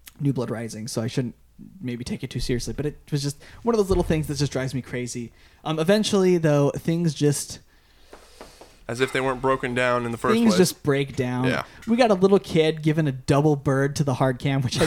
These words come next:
Speaker 1: did
Speaker 2: <laughs>
Speaker 1: really enjoy. Uh,
Speaker 2: I can relate to that.
Speaker 1: at one point, I think every man in the match was in the ring. Uh,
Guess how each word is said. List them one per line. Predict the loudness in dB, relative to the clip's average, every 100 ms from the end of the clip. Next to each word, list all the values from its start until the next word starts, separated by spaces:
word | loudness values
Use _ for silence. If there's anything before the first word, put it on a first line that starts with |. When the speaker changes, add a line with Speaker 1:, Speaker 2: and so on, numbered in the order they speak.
| 2
Speaker 1:
did | 2 0 2 2 2 4 2 4 4
Speaker 2:
<laughs> |
Speaker 1:
really | 4 4 2
enjoy. | 2 0 0 0 -4 -6
Uh, | -6 -4 -6 -10 -14 _ _
Speaker 2:
I | -4
can | -2
relate | -2 -2 -2
to | -2
that. | -2 -2 -8 _
Speaker 1:
at | 0 2
one | 2
point, | 2 2
I | 4
think | 2 2
every | 2 4 4
man | 2 0 -2 -2
in | -2
the | 0
match | -2 -4 -4
was | -6 -4
in | 0 2
the | 2
ring. | 0 -4 -4 -4 -6 -10 -20 _ -20 _ _ _ -18 -16
Uh, | -16